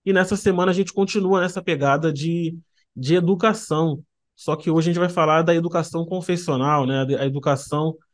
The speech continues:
dentro dos colégios batistas, porque desde mil novecentos e sessenta e três,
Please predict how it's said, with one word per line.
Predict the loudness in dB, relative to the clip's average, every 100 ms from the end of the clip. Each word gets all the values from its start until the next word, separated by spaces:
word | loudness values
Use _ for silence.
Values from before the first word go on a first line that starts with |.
| _ _ -8
dentro | -2 0 0 0
dos | 0 0 0
colégios | 2 4 4 4 4 0 -6 -12 _ _ -4
batistas, | 0 0 -2 -4 -2 -4 -6 -10 -12 _ _ -12
porque | -4 -2
desde | 2 2 2 2 2
mil | 2 2 4
novecentos | 2 0 -4 -2 -2 -2 -4
e | -2
sessenta | -4 -2 0 0 0
e | 0
três, | 0 2 2 0